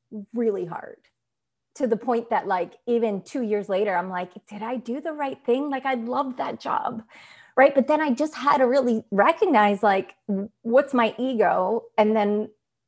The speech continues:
what's my true self. And then when I got really clear on that, um, it makes it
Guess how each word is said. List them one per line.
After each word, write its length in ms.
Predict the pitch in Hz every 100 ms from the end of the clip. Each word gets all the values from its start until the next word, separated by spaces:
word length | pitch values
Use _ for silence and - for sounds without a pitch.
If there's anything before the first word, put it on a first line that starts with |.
| _ _
what's 360 | 214 214 214
my 120 | 196 190
true 240 | - 202
self. 460 | - 202 175 - -
And 160 | - 220
then 140 | 208
when 160 | 220 240
I 80 | 220
got 220 | 226 -
really 420 | 208 190 240 269 208
clear 420 | - - 226 214
on 180 | 165 165
that, 280 | 156 127 - - _ _ _ _ _ _
um, 240 | 208 202 185
it 60 | 202
makes 360 | 202 202 -
it 200 | 202 175